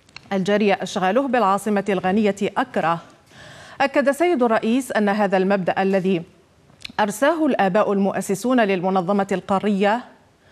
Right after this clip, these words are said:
كان ولا يزال هدفا استراتيجيا يستدعي تدعيم أركان البنية القارية للسلم والأمن عبر استكمال تفعيل جميع آلياته المعنية بالوقاية من النزاعات وتسويتها،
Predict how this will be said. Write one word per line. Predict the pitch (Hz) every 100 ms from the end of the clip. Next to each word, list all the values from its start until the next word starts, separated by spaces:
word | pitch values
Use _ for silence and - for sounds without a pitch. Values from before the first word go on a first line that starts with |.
| - - - - _ -
كان | 254 208 196
ولا | 220 330 269 220
يزال | 196 196 202
هدفا | 190 214 196 208 190 190
استراتيجيا | 233 233 196 208 180 262 214 190 165 - _ _ _ _ _ - _ -
يستدعي | 208 - 233 196 208
تدعيم | 262 226 196 185
أركان | 185 196 208 196
البنية | 190 170 269 294 285
القارية | 233 208 208 196 196 233
للسلم | 254 214 - 190 180
والأمن | 185 - 269 262 - - - -
عبر | 254 262 262
استكمال | 285 254 240 214 208
تفعيل | 214 202 208 208 196
جميع | 185 190 269 330 294 208
آلياته | 190 196 196 208 185
المعنية | 180 175 214 202 190 214 190 - - -
بالوقاية | 180 208 180 185 - 220 226 214
من | 196 202 220
النزاعات | 202 196 170 185 196 240
وتسويتها، | 208 190 196 196 190 247 - 175 165